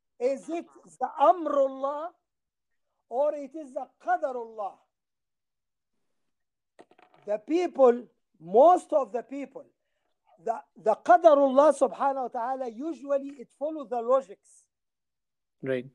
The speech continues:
Speaker 1: Usually it follows the natural laws.
Speaker 2: Hmm.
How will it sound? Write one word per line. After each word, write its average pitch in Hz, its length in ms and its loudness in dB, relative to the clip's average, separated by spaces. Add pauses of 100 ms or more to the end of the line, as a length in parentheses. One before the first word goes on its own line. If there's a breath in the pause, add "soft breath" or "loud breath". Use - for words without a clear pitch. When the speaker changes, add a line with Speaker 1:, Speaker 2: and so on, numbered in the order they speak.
(560)
Speaker 1:
Usually 277 580 -6
it 233 160 -14
follows 302 440 -2
the 262 300 0 (320)
natural 269 640 -10
laws. 240 840 -8 (240)
Speaker 2:
Hmm. 143 280 -6